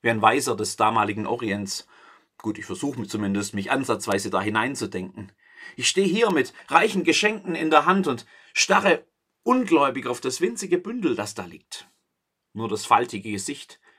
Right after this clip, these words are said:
schaut heraus aus den Tüchern, in die sie dich eingewickelt haben. Windeln, wahrlich kein Gewand für einen König, genauso wenig wie das Bett aus Heu, auf dem du liegst. Ich stehe hier, weil ich dich besuchen wollte, dir Ehre erweisen,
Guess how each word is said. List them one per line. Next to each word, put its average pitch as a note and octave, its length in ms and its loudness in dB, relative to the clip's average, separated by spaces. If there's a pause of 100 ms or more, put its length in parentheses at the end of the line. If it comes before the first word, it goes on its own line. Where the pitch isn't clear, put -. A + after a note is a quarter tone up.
schaut G2+ 300 -6
heraus A2+ 320 -2
aus F#2+ 100 -8
den F#2 140 -8
Tüchern, C3 380 -4
in F#2+ 100 -4
die G2+ 120 -6
sie G2 140 -6
dich G2 180 -8
eingewickelt G2+ 680 -6
haben. F#2+ 340 2 (460)
Windeln, G2+ 580 -4 (300)
wahrlich G#2+ 400 0
kein G#2 200 2
Gewand A2+ 360 2
für - 140 0
einen G#2 260 0
König, G#2 420 -2 (240)
genauso G#3+ 400 2
wenig F#3 220 0
wie F#3 60 6
das E3+ 180 2
Bett - 220 -4
aus D3+ 220 0
Heu, A3 240 0
auf A#2+ 140 -4
dem B2 160 -4
du A#2 100 -6
liegst. - 560 -12 (840)
Ich E3 180 4
stehe G#3 180 0
hier, B3 260 2
weil D3 120 -2
ich C#3+ 100 -2
dich D#3+ 200 -6
besuchen D3+ 500 -6
wollte, F2 360 -10
dir C3 300 2
Ehre A3 340 8
erweisen, F#2+ 640 -6